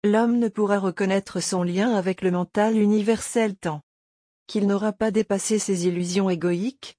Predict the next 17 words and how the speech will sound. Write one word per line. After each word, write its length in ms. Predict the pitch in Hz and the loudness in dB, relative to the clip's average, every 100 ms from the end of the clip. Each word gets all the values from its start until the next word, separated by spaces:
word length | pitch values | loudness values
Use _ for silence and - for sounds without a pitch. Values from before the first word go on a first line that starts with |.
| _ - | _ 0
car 260 | 208 202 | 2 2
le 100 | 196 | 0
lien 280 | 180 185 190 | 0 2 2
universel 680 | 202 214 202 196 - 226 226 | 4 2 2 0 0 2 2
est 80 | |
régi 380 | 220 233 196 208 | 2 0 0 -4
par 480 | - 160 147 - _ _ _ _ _ _ _ | -4 -4 -4 -10 _ _ _ _ _ _ _
des 260 | 175 202 202 | 2 4 4
intelligences 680 | 208 208 214 208 220 220 165 | 2 0 0 2 2 0 -2
dont 140 | 190 | 0
le 120 | 185 | 2
rapport 440 | 180 180 - 202 190 | 0 -2 0 0 0
avec 280 | 175 175 | -2 -2
l'homme 260 | 190 202 208 | 0 2 2
doit 220 | 190 202 | 2 2
devenir 440 | 190 185 196 233 247 | 2 2 2 2 0
absolu. 540 | 240 - 180 151 | -2 -2 -2 -4